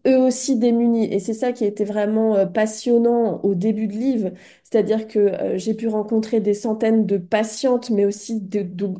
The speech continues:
un grand nombre de, de professionnels de santé. Et en fait, qui, j'ai, ce que j'ai pu observer, c'est que, qu'ils soient experts du sujet ou non experts, ils étaient tous démunis, puisque les experts,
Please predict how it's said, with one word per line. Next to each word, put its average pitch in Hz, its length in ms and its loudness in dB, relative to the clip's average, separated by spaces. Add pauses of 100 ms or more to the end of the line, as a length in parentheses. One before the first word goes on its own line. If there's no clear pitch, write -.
un 208 120 0
grand 220 400 2
nombre 240 460 4
de, 185 260 0
de 180 140 0
professionnels 202 640 -2
de 190 100 -2
santé. 220 420 -2 (460)
Et 226 140 6
en 226 60 4
fait, 285 300 2
qui, - 300 -18
j'ai, 190 300 -4
ce - 80 -10
que 240 100 0
j'ai 233 160 2
pu 226 140 -4
observer, 226 420 0
c'est 269 220 0
que, 208 240 0 (300)
qu'ils 269 220 0
soient 247 600 -2
experts 262 560 0
du 226 160 -2
sujet 226 720 0
ou 254 120 2
non 262 280 4
experts, 247 640 0 (320)
ils 254 280 0
étaient 285 240 2
tous 285 260 0
démunis, 233 400 2
puisque - 260 -12
les 233 400 -2
experts, 240 560 -2